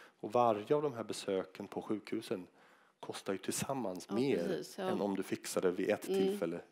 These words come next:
Speaker 1: ursprungligen.
Speaker 2: Ja. Nu fick vi en jättebra Twitterfråga här, eh, och det handlar, kommer vi in på vad det är för typer av skador man kan behandla. Ni pratar ju framförallt då om trauma, vid, alltså att man har skadat,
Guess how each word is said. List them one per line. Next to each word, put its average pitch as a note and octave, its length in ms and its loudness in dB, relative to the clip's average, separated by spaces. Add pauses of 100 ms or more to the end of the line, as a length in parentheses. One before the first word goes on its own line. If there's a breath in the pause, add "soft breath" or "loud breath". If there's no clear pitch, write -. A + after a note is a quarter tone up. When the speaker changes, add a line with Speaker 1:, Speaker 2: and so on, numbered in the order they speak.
(120)
Speaker 1:
ursprungligen. G#2 600 -2
Speaker 2:
Ja. G3 260 -2 (400 loud breath)
Nu B3+ 80 -6
fick B3+ 140 -6
vi B3 40 -2
en B3 80 0
jättebra A3+ 460 2
Twitterfråga A#3+ 720 0
här, F#3 540 4 (100)
eh, F#3 40 4
och G#3+ 280 -2
det A#3+ 80 4
handlar, G#3+ 560 2
kommer A3+ 220 0
vi G#3 100 2
in G3+ 140 6
på G3 320 2
vad A#3 400 4
det G3+ 80 2
är G#3 60 0
för - 80 -10
typer G3+ 360 0
av G3 100 2
skador G3 380 -2
man F#3+ 180 2
kan G3+ 220 0
behandla. G3 560 4 (240 loud breath)
Ni G#3+ 120 -4
pratar A3+ 320 2
ju A3 40 2
framförallt A#3 520 2
då F#3 80 4
om F#3 640 2
trauma, F3+ 520 2
vid, F3+ 220 2
alltså - 200 -4
att F3 80 -6
man F3+ 100 0
har F3+ 60 -2
skadat, F3 580 0